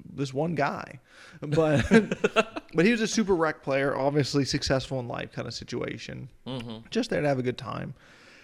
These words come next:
Speaker 1: And, I mean, I was just, you know, all the moves were working, you know,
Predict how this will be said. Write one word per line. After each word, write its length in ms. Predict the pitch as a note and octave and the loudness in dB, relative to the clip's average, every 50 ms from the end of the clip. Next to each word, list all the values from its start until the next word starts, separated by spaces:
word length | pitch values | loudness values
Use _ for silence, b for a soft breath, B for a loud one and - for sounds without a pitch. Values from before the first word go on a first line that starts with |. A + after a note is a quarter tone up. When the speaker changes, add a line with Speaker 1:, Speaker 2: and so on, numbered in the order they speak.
| B C#3+ B _ - | B -20 B _ -4
Speaker 1:
And, 560 | - E3+ E3+ E3 E3 D#3+ D#3 D3+ C#3+ C#3 C3 - - _ _ - | 0 2 2 4 2 2 0 0 -2 -6 -8 -12 -16 _ _ -8
I 100 | - D#3+ | -4 0
mean, 160 | D#3 D#3 D#3+ | 2 2 4
I 120 | D3+ D#3 | 4 6
was 260 | D#3 D#3 D3 D3+ C3 | 6 8 6 6 4
just, 400 | C3 C#3+ C3+ - - - _ _ | 2 0 0 -2 -4 -8 _ _
you 60 | C#3 C3+ | -4 -2
know, 100 | C#3+ C3+ | -2 -2
all 280 | - C3+ C3+ D3 D#3+ | 0 4 6 6 6
the 120 | D3+ C#3+ D3+ | 6 4 2
moves 320 | C#3+ D3 D3+ D3+ C3+ B2+ | 4 4 4 4 4 2
were 120 | B2+ C3+ | 0 -2
working, 440 | C3+ C3 C3+ C3 C3 - - C3 C#3 | 0 0 -2 -4 -6 -8 -8 -8 -6
you 120 | C#3 C3+ C#3 | -6 -6 -6
know, 260 | - C3+ D3 C#3 | -4 -4 -4 -6